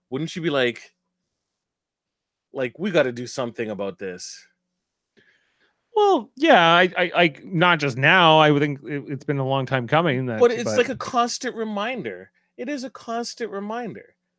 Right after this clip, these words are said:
Speaker 2: Yeah. Um,
Speaker 1: It,
Speaker 2: like
Speaker 1: it just, it just tells you that if it beco-, be-, it becomes between you and them, they're gonna choose them s-, each other and not you.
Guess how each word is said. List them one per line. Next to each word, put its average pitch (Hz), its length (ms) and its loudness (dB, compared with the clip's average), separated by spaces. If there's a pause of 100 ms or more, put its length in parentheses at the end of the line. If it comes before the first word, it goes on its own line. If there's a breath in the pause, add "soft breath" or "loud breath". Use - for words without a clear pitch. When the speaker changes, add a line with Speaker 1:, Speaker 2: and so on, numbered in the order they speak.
(400)
Speaker 2:
Yeah. 131 280 -2 (840 soft breath)
Um, 147 480 4
Speaker 1:
It, 180 60 -8
Speaker 2:
like 180 160 6
Speaker 1:
it 190 100 -4
just, 240 340 -6
it 190 80 -2
just 214 240 -6
tells 180 360 0
you 175 260 -6 (420)
that 131 380 2
if 143 160 -6
it 151 100 -8
beco-, 160 360 -8 (140)
be-, 131 160 -12 (260)
it 127 100 -10
becomes 131 380 -10
between 117 520 -10
you 135 520 -10 (160)
and 127 220 -8
them, 147 400 -2 (340)
they're 139 260 -4
gonna 202 160 -6
choose 190 400 -8
them 156 140 -4
s-, - 300 -12
each 147 220 -10
other 120 420 -2
and 120 180 -6
not 113 220 -6
you. 139 360 -10